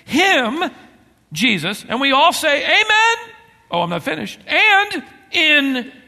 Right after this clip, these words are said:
you." And we all say, "Oh my." Right? This isn't just for Jesus.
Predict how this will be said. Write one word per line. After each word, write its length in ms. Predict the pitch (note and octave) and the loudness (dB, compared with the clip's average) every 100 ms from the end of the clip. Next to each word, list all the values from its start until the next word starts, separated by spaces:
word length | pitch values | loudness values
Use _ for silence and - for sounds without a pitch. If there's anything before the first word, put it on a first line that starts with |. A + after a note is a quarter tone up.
| _ | _
you." 640 | F#3+ D#4 G#4+ F#4 G#3+ C3 | -2 2 4 4 2 -2
And 100 | A#2 | -6
we 100 | B2 | -4
all 100 | C#3+ | -4
say, 200 | C3+ C#3+ | -4 -6
"Oh 260 | - C#3+ C3+ | -6 -6 -6
my." 840 | C3 C#3 D#3+ D#4 A4 B4 - - - - - _ _ _ _ _ _ | -6 -4 2 2 4 2 0 -6 -14 -20 -20 _ _ _ _ _ _
Right? 280 | D3+ D4+ F4+ - _ _ _ _ _ _ _ _ _ | -4 -4 -8 -18 _ _ _ _ _ _ _ _ _
This 160 | F4+ F4+ | -6 -4
isn't 240 | F4+ C#4+ | -2 -2
just 200 | G#3+ A3+ | -2 -4
for 120 | G3 | -6
Jesus. 800 | D#3+ C#3+ F#4 A#4 G4 A4 - - | -6 0 0 0 -2 -6 -8 -14